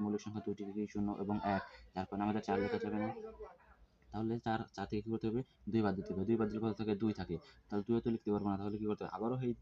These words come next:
সেই দুই থেকে দুই বাদ দিতে হবে। দুই থেকে দুই বাদ দিলে কত হয়? শূন্য। লিখলাম শূন্য, হাতে কত এবার? দুই, হাতে কিন্তু দুই, এটা মনে রাখবা।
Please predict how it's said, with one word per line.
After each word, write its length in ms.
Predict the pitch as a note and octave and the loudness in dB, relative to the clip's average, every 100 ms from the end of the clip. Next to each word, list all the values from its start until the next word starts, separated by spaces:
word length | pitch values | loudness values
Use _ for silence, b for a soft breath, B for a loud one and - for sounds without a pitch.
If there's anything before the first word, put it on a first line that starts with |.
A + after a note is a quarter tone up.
| - | -14
সেই 200 | - G#2+ | -4 0
দুই 120 | G#2 A2 | 2 0
থেকে 200 | G#2 C3+ F3+ | 0 -2 0
দুই 160 | A2+ | 0
বাদ 140 | G2 F2+ | 0 -4
দিতে 160 | F2+ | -8
হবে। 200 | F#2+ F#2 B2+ b b - | -8 -6 -8 b b -2
দুই 140 | G#2 | 0
থেকে 160 | G#2 A2 | 0 -2
দুই 140 | G#2+ A2+ | 0 2
বাদ 120 | G#2+ | 2
দিলে 120 | G#2+ | -2
কত 120 | A2 G#2+ | -2 -6
হয়? 160 | F#2 | -8
শূন্য। 280 | - A#2 G#2 E2+ b b - | -2 0 2 0 b b -2
লিখলাম 260 | G#2+ A2 A#2 | 0 0 -2
শূন্য, 300 | A#2 A2 A2+ A2+ _ _ - | 0 2 2 -2 _ _ -10
হাতে 160 | F#2+ | -4
কত 200 | A#2 A2+ | -2 2
এবার? 260 | A2+ G#2+ G2 - _ - | 2 2 -2 -6 _ -2
দুই, 160 | G#2 A2 | 2 2
হাতে 260 | G#2+ G#2+ G#2+ | 0 -6 -4
কিন্তু 180 | A2 A2+ | 0 2
দুই, 200 | A#2 G#2+ _ _ | 4 2 _ _
এটা 140 | - G#2 | 0 2
মনে 180 | A2+ | 4
রাখবা। 240 | A2 G2+ | 2 0